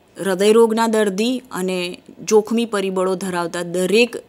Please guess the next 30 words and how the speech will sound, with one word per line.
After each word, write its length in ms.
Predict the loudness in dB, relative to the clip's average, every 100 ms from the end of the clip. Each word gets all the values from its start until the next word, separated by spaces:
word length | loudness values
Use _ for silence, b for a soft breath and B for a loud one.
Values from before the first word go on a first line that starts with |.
| _ _ _ -4
આપણા 240 | -2 -2
દર્શક 440 | -2 -2 -2 -4 -4
મિત્રોને 380 | -6 -6 -6 -4
હું 180 | -4
વિનંતી 420 | -4 -2 -2 -4 -6
કરું 320 | -6 -6 -6
છું 340 | -6 -6 -6
કે 80 | -8
તે 200 | -4 -4
લોકો 300 | -4 -6 -8
મહેરબાની 560 | -8 -8 -6 -4 -4 -6
કરીને 580 | -6 -6 -4 -4 -6 B B B B
કોવિડની 640 | 6 6 6 4 0 -2 -2
રસી 360 | 0 2 2
એ 60 | 2
લોકોએ 300 | 0 0 -2
લઈ 160 | 0 2
લેવી 300 | 2 2 2
જોઈએ. 440 | 0 0 0 -4 -8 B B B B
અને, 400 | 2 4 4 0 B B B B B
અ, 60 | 0 2 2 2
હમણાં 560 | 4 6 8 6 4
દવાખાનામાં 680 | 4 4 4 0 0 0 -2
એક 100 | -2
વસ્તુ 340 | -4 -2 -4
જોવા 280 | -2 0 0
મળી 280 | -2 -4 -2
રહી 240 | 0 -2
છે 140 | -4
કે 120 | -6